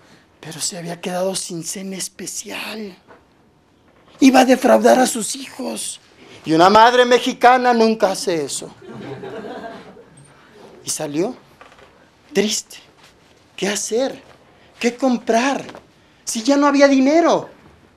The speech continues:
Subió las escaleras del metro. Salió a la avenida. Miró por última vez la entrada al metro y dijo,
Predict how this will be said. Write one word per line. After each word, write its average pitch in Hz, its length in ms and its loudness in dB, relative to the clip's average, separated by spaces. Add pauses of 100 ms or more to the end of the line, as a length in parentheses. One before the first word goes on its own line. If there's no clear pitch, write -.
(720)
Subió 143 500 -6
las 190 220 -4
escaleras 147 560 -10
del 131 160 -18
metro. 156 340 -14 (1040)
Salió 147 440 -4
a 160 60 2
la 165 100 -4
avenida. 147 420 -12 (3250)
Miró 143 480 -8
por 151 140 -12
última 156 400 -12
vez 151 200 -8
la 147 100 -12
entrada 143 360 -10
al 135 80 -12
metro 147 340 -16
y 139 40 -20
dijo, 143 240 -20